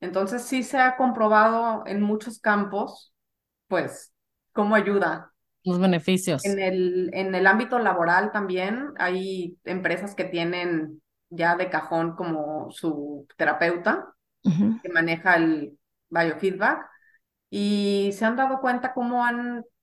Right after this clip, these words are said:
Speaker 1: incrementado la, el rendimiento de sus empleados porque, pues, están reduciendo el estrés, este,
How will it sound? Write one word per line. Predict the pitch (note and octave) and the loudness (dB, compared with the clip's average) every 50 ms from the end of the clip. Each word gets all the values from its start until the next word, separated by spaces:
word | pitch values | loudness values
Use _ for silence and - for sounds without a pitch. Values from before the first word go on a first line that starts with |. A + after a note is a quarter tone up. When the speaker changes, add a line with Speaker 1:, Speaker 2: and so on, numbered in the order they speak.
| _ _ _ _ _ _ | _ _ _ _ _ _
Speaker 1:
incrementado | - - A3 A3+ G#3+ A3 G#3+ G3+ G3 F#3 F3 F#3+ F#3+ F#3+ - G3 G#3 G#3+ G#3+ A3 A3 A3 A3 A3 | -4 0 0 0 0 0 0 -2 -2 -2 -2 -4 -2 0 4 4 6 6 4 4 2 2 2 2
la, | G#3+ G#3 G3 F#3 F#3 F#3 F3+ F3 E3 D#3+ D#3 D3+ - - - - - - - | 2 0 2 2 2 0 0 0 -2 -2 -4 -4 -4 -6 -8 -10 -14 -14 -10
el | - F3+ F3 E3 D#3+ D#3+ D#3+ D#3+ E3 | -8 -6 -4 -4 -2 -2 -2 -2 0
rendimiento | - F#3 F#3+ F#3+ F#3+ F#3+ F#3+ F#3+ G3 G#3+ A#3 B3 A#3 - A#3 G#3+ | 0 0 0 0 -2 -2 -2 0 2 2 2 0 0 -2 -2 -2
de | G3+ F#3+ | -2 -2
sus | F#3 F3+ - F#3+ | -4 -6 -6 -8
empleados | F3+ F3+ F3+ F3 F3 F3+ F#3 F#3 F#3 G3 G3+ G3 - - | -6 -6 -6 -2 0 2 4 4 2 0 -2 -6 -6 -2
porque, | A3 A3+ A#3+ A3+ - - A3 G#3 A3 C4 - - _ _ _ _ _ _ _ _ _ _ _ _ _ _ | -2 -2 -2 -2 -4 -2 -2 -2 -2 -2 -6 -12 _ _ _ _ _ _ _ _ _ _ _ _ _ _
pues, | F#3+ F#3 F#3+ - | -6 -6 -6 -8
están | - - F#3+ F#3 F#3 | 0 2 2 4 4
reduciendo | A3 A3 G#3 F#3 - - G3 G3+ G#3 A3 | 4 4 4 2 2 0 0 0 0 0
el | G#3+ F#3+ | 0 0
estrés, | F#3 F#3 - - F3 F#3 G3+ A3 A3 A3 - - - - _ _ _ _ - | 0 -2 -4 0 0 2 2 2 0 -4 -8 -16 -20 -20 _ _ _ _ -12
este, | - F3 E3+ E3 E3 - _ _ D#3+ D3+ C#3 C3+ C#3 - - - - - | -8 -8 -8 -8 -8 -12 _ _ -8 -8 -8 -8 -10 -10 -12 -14 -16 -18